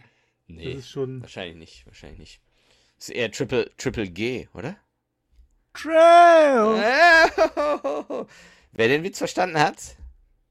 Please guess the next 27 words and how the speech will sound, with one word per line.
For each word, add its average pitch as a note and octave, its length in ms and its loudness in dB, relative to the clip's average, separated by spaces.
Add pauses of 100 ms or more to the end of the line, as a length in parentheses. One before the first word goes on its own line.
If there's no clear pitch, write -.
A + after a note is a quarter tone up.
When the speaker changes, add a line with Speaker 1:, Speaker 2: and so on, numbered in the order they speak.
(460)
Speaker 1:
ist - 160 -20
nicht D#2+ 100 -16
so - 80 -20
schwer C2+ 180 -16
zu - 120 -20
verstehen. - 280 -18
Speaker 2:
Es B2+ 140 -16
ist, F#3 240 -6
ist - 180 -6
nicht A3+ 140 0
so G#3 160 -6
schwer, C#3 380 -14
aber E3 220 -10
egal. C#3 340 -8
Speaker 1:
<laughs> - 1600 -6
Na - 180 -14
gut, F2+ 180 -18
egal. A2+ 280 0
Speaker 2:
Sonst - 120 -6
mussten C#3 60 -2 (180)
Speaker 1:
Äh, D#3 40 -2
Speaker 2:
wir D#3+ 100 -4
beide E3 280 -2
wieder E3 160 -4
in D3+ 80 -8
die C#3+ 80 -8
Minen. G#3 420 -10